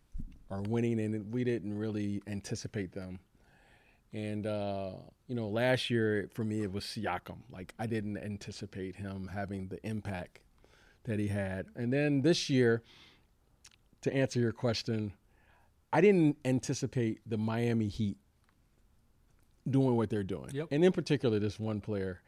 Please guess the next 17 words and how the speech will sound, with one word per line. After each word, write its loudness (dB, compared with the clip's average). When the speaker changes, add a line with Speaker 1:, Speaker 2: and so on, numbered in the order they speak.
Speaker 1:
Kendrick 4
Nunn. -2
I, 4
I 0
mean, 2
this 0
kid 0
just -2
kind 0
of, -4
and 4
I'm, 6
you 0
know, 2
I 8
grew 6
up, 6